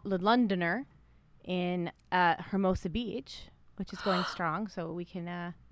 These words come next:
Speaker 2: We should get our haircut at Anthony's
Speaker 1: We should.
Speaker 2: salon.
Speaker 1: We should definitely. Uh, Daisy, uh, has three follower-, or three posts on Instagram, and I can't tell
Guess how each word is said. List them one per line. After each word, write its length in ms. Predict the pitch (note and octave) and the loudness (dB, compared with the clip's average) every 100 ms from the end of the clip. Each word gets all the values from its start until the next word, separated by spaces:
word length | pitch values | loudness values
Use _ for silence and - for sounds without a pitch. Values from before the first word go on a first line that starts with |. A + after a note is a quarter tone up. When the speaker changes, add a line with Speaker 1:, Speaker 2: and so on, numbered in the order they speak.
| - - - - - - - | -20 -20 -20 -20 -20 -20 -10
Speaker 2:
We 240 | F3+ C4 | 2 4
should 300 | F4+ A#4 A4+ | 6 2 2
get 160 | G#3+ F#3+ | -2 -2
our 100 | F#3 | -4
haircut 400 | D3 D3 D#3 D3 | -6 -12 -12 -12
at 100 | C3+ | -12
Anthony's 220 | C3+ G3 | -12 -6
Speaker 1:
We 100 | G3+ | -6
should. 200 | E3 G3+ | -6 -8
Speaker 2:
salon. 480 | - - - - G#3+ - _ - _ - _ - - - | -8 -12 -14 -16 -16 -20 _ -20 _ -20 _ -20 -20 -16
Speaker 1:
We 120 | E3 F3 | -12 -10
should 180 | - | -10
definitely. 520 | D#3 D3+ - - F3 - _ _ - - - _ - | -12 -12 -12 -14 -14 -18 _ _ -20 -20 -20 _ 4
Uh, 180 | F#3+ F3 | 4 6
Daisy, 680 | G#3+ C4 D4 A#3+ A3 G#3 - - | 4 4 2 2 2 2 -2 -2
uh, 140 | E3 E3+ | -2 0
has 280 | F#3 F#3 - | 0 -2 -2
three 280 | - B3 | -6 -4
follower-, 460 | B3 A3 F#3+ F#3 F3 | 0 2 2 0 -4
or 120 | F#3 | -6
three 260 | E3+ - A3+ | -8 -8 -8
posts 320 | - G3 F3+ | -4 -4 -4
on 60 | E3 | -8
Instagram, 500 | E3 - F3 E3+ E3+ | -10 -8 -6 -4 -4
and 80 | D#3+ | -8
I 40 | |
can't 280 | E3 F3+ E3+ | -10 -12 -10
tell 220 | F3 D#3+ | -10 -10